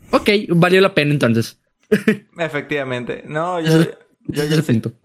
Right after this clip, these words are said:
Speaker 2: yo siempre digo, no, qué bueno que hice al fin y al cabo esas aplicaciones porque aprendí Android, aprendí React Native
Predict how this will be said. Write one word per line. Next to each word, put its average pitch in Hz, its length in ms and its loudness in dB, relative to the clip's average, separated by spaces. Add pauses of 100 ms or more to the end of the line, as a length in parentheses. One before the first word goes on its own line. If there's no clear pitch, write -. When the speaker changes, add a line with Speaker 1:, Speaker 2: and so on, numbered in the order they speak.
(100)
Speaker 2:
yo 135 160 -6
siempre 143 280 -4
digo, 135 520 -6
no, 208 360 -12
qué 175 100 -8
bueno 165 240 -6
que 135 120 -6
hice 147 180 -6
al 135 60 -6
fin 139 140 -6
y - 20 -6
al 127 60 -8
cabo 135 160 -6
esas 139 180 -8
aplicaciones 120 520 -8
porque 104 440 -14 (360)
aprendí 131 380 -6
Android, 117 420 -6 (300)
aprendí 139 360 -6
React 123 260 -6
Native 113 480 -8